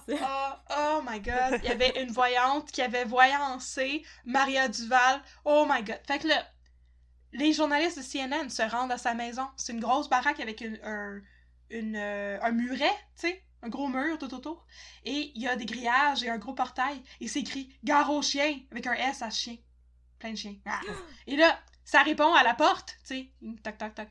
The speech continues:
Speaker 2: Ça répond à la porte, puis c'est, « Oui, c'est la maison de Maria Duval. Non, Maria Duval, elle est pas là. Pouvez-vous laisser un message ? » C'est comme la femme de ménage qui répond.
Speaker 1: Elle est partie au I G A.
Speaker 2: Fait que là, C N N sont découragés parce que là, ils se sont rendus jusqu'en France, puis ils ont toujours pas trouvé Maria Duval.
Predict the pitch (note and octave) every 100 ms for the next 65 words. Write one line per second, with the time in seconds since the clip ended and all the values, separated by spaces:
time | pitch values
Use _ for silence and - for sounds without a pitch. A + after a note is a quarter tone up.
0 | - - C#4 C#4+ E4 F4 A#3 B3 E4+ -
1 | - - C4 D4+ E4+ E4+ D#4+ D4+ D4+ D4+
2 | D4 D#4 D4+ C#4+ C4+ C#4 C#4 C#4 C4+ C#4
3 | C#4+ D4+ - C4 C4 C#4 D4+ D#4 D4 C#4+
4 | C#4+ C#4+ D4 C#4+ C#4+ C4 A#3+ B3 C4 C4
5 | B3+ C4 C4 C#4 C#4 C4+ C4+ C4 C#4 C4
6 | C4+ C4+ C4 C4+ C4 A#3 A3 A3 G#3 G3+
7 | - _ - - - B3+ - G#3 - D4
8 | B3+ A3 A#3+ G#3 G#3+ A3+ _ - - C4+
9 | C#4 F#4 - - F4+ D#4 D#4 D4 C#4+ A3
10 | G3+ D#4 - D#4+ C4 A#3+ B3+ C4 B3+ B3
11 | D4 - C#4 A3+ A3+ C4+ - D4+ A3 -
12 | C#4 D4 D#4 A#3+ - E4 D4+ D4+ C#4+ B3+
13 | A3 B3 A3 G#3+ A#3